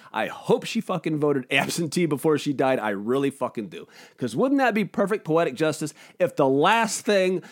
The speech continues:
John McCain's one hundred and eight-year-old mom did before she passed was vote for Biden? Uh, I think, uh, I think he's gonna win Arizona. I think he's gonna win Pennsylvania.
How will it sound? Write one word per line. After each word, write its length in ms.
John 400
McCain's 540
one 320
hundred 320
and 160
eight-year-old 560
mom 380
did 200
before 400
she 220
passed 540
was 300
vote 420
for 120
Biden? 520
Uh, 320
I 60
think, 400
uh, 180
I 100
think 140
he's 140
gonna 180
win 160
Arizona. 640
I 60
think 200
he's 160
gonna 200
win 240
Pennsylvania. 1000